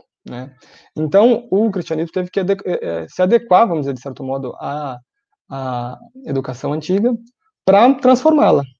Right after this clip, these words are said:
pra levá-la, né, para o, o fim adequado, né, do próprio homem, que é a salvação,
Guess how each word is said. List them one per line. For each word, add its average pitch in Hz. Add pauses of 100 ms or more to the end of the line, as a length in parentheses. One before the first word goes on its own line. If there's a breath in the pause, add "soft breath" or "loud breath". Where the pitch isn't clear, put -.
(440)
pra 156
levá-la, 180 (320 loud breath)
né, 160 (160)
para 165
o, 196
o 202
fim 190
adequado, 196 (1080)
né, 156
do 147
próprio 175
homem, 175 (200)
que 202
é 180
a 196
salvação, 202